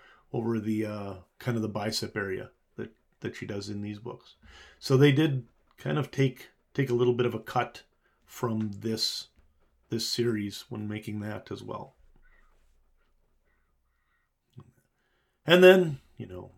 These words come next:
Thor's mom, the Warriors Three, all dead.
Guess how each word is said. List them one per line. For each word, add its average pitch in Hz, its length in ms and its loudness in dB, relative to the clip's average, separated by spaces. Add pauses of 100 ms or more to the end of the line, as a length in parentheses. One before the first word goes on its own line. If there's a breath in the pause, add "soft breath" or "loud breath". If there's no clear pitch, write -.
(1200)
Thor's 117 260 0
mom, 165 760 2
the 113 80 -6
Warriors 95 500 -8
Three, 143 460 4
all 120 260 2
dead. 113 580 -2